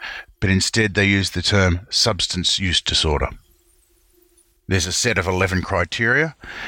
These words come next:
and if two or more of these criteria are met within the last twelve months, then the diagnosis of substance use disorder is made. The number of criteria met is used to indicate the severity.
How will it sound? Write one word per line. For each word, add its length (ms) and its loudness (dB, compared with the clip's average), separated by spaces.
and 100 6
if 160 -4
two 220 2
or 160 2
more 300 2
of 100 -6
these 180 0
criteria 680 0
are 80 -6
met 300 0
within 240 -4
the 100 -6
last 360 -2
twelve 260 -2
months, 400 0
then 100 0
the 80 2
diagnosis 760 0
of 120 -4
substance 500 -2
use 160 -2
disorder 420 -4
is 160 -6
made. 260 -2
The 100 -4
number 480 0
of 200 -4
criteria 600 0
met 360 -2
is 200 0
used 260 2
to 140 -6
indicate 500 0
the 80 -6
severity. 640 -2